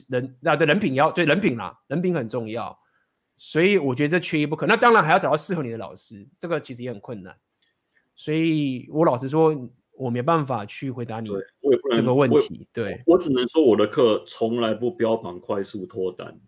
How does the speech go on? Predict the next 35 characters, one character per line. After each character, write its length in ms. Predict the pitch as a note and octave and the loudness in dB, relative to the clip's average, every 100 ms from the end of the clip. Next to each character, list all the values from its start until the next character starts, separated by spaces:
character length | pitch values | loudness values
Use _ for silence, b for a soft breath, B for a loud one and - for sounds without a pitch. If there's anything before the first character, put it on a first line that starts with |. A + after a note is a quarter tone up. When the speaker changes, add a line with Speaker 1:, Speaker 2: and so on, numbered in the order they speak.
| _ | _
Speaker 2:
也 100 | G#2 | -10
不 120 | B2+ | -2
标 100 | D3 | 0
榜 160 | B2 G2+ | 0 0
脱 160 | A2+ | 0
单， 100 | G#2+ | 2
甚-， 160 | A2 G3+ G3+ | 2 0 -2
甚 340 | - - F3+ | -2 2 4
至 100 | F3 | 2
不 120 | D#3+ | 4
标 120 | D#3 | 4
榜 160 | D3 F#2+ | 2 0
脱 160 | G#2+ G#2 | 0 0
单， 240 | G2 G#2 _ | -2 -6 _
因 100 | E3+ | 2
为 60 | |
脱 120 | G3 F3+ | 4 4
不 80 | |
脱 40 | F3+ | 4
单 360 | E3 D#3+ G#2+ | 2 -2 -4
真 80 | G2 C#3 | -2 -2
的 60 | |
不 80 | A2+ | -4
是 40 | G#2+ | -2
重 120 | G#2+ | -4
点。 100 | F#2+ | -4
Speaker 1:
对 100 | - | -14
啊。 380 | - _ _ _ | -20 _ _ _
Speaker 2:
你 120 | D3+ | 2
有 80 | C#3+ | 2
吸 200 | - C#3+ | 2 0
引 120 | A2+ | 0
到 140 | A#2 A2+ | 2 4
的 120 | G2 | 4
话， 320 | A2 G2 F2+ | 4 2 -2